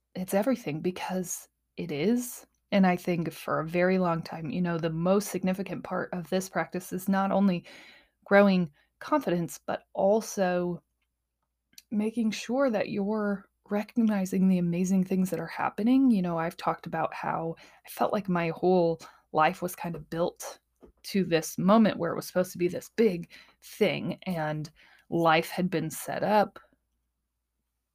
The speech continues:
in my childhood as, you know, like, a three-month build and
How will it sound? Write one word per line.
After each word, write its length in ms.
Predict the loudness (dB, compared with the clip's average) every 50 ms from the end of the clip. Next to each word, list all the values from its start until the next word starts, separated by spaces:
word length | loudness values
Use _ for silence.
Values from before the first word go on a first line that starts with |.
| _ _ _ -8 -4
in 220 | -2 0 0 0 0
my 360 | 0 0 -2 -2 -2 -4 -6 -8
childhood 760 | -10 -4 -2 0 2 2 2 0 0 -2 -4 -4 -4 -4 -6 -6
as, 420 | -4 -2 0 0 0 -2 -4 -6 -6
you 180 | -4 -4 -4
know, 260 | -4 -4 -4 -2 -2 -2
like, 180 | -2 -4 -6 -8
a 60 | -12
three-month 640 | -8 -4 -2 0 2 2 2 0 0 -2 -6 -6 -4
build 400 | -2 0 0 0 0 -2 -6 -10 -16 -20 -20 -20 -20 -20 -12 -6 -4
and 420 | -2 0 2 2 2 0 -2 -4